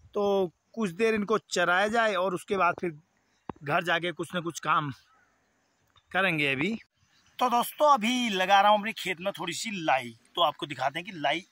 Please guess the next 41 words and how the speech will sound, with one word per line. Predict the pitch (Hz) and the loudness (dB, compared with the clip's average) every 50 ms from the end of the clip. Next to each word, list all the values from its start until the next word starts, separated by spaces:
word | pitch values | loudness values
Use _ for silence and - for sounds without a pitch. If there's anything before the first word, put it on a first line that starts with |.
| _ | _
इस | 220 175 - 185 | -16 -12 -10 -8
ओर | 180 165 | -6 -6
लगा | 151 147 135 131 127 | -6 -4 -4 -4 -4
दी | 123 131 139 | -4 -6 -6
है। | 135 | -8
कुछ | - _ 170 160 - - 175 | -8 _ -16 -18 -14 -4 -2
लाई | 165 165 180 | -2 -2 -2
मैंने, | 185 185 185 208 220 - _ | -4 -6 -8 -8 -12 -16 _
अभी | - 139 135 156 | -20 -14 -10 -6
और | 143 131 139 135 | -4 -4 -4 -4
लाई | 127 123 123 143 | -4 -4 -4 -4
लगा | 147 156 151 160 160 | -6 -4 0 0 2
रहा | 160 165 | 2 0
हूँ। | 175 170 | -2 -4
अभी, | 147 135 143 147 143 - - _ _ _ _ _ _ _ _ _ _ _ _ _ _ _ _ _ _ _ _ - | -8 -12 -12 -12 -12 -12 -16 _ _ _ _ _ _ _ _ _ _ _ _ _ _ _ _ _ _ _ _ -2
अ, | 185 180 170 | 2 2 2
पाँच | 160 - - 151 143 156 156 135 | 2 4 2 2 2 2 0 -4
छः | - 156 | -6 -6
पौधे | - - 170 156 143 127 160 | -6 -6 -6 -6 -6 -6 -8
और | 143 - - 151 165 165 165 | -10 -10 -6 -4 -4 -2 -2
लगाने | 170 165 170 165 165 175 160 | -2 0 0 0 0 0 -2
हैं, | 165 190 196 - _ _ _ _ _ _ _ _ _ _ _ _ _ | -4 -4 -6 -10 _ _ _ _ _ _ _ _ _ _ _ _ _
उसके | 208 180 - - - 185 170 | -12 -12 -12 -6 -6 -2 2
बाद | 165 151 156 151 | 2 2 2 0
इनमें | 160 160 160 156 | -2 -6 -6 -6
सिंचाई | - - - 151 - 156 156 165 | -6 -8 -8 -6 -2 -2 -2 0
करता | 156 170 160 - - 160 | 0 -2 -4 -2 0 0
हूँ | 147 156 180 175 - _ _ _ _ _ _ _ _ _ _ _ _ _ _ _ _ _ _ | 0 0 -2 -6 -12 _ _ _ _ _ _ _ _ _ _ _ _ _ _ _ _ _ _
और | - 143 139 135 135 135 135 135 135 139 139 135 135 139 139 139 139 139 139 143 143 143 143 139 143 - - _ _ _ _ _ _ _ _ _ | -6 -2 0 2 2 2 2 0 0 -2 -4 -6 -8 -10 -12 -12 -14 -14 -14 -14 -14 -14 -16 -18 -20 -20 -20 _ _ _ _ _ _ _ _ _
समय | - - - 190 190 190 185 | -8 -6 -4 -2 -2 -2 -2
मिलता | 175 160 - - 156 | -4 -6 -4 -2 -2
है | 156 | -2
तो | - 196 185 | -2 -6 -8
एक, | - 170 165 160 - _ _ - 170 | -6 -6 -6 -6 -8 _ _ -8 -4
अ, | 165 160 156 151 - - | -2 0 0 0 -2 -4
पीछे | 151 135 - - 151 | -8 -10 -8 -4 -2
वाले | 147 135 139 143 | 0 0 0 -2
खेत | 139 - - 143 127 - | -6 -8 -10 -12 -12 -12
की | - - 139 | -10 -8 -8
भी | 131 147 | -8 -8
थोड़ी | - - 127 131 147 175 160 | -10 -12 -12 -12 -12 -12 -12